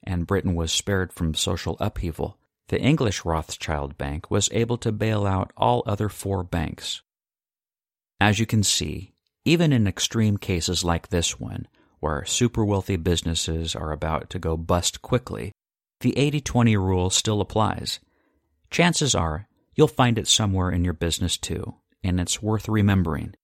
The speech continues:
The House of Rothschild Review.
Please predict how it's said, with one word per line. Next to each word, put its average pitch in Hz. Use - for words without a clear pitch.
The 120
House 175
of 127
Rothschild 92
Review. 80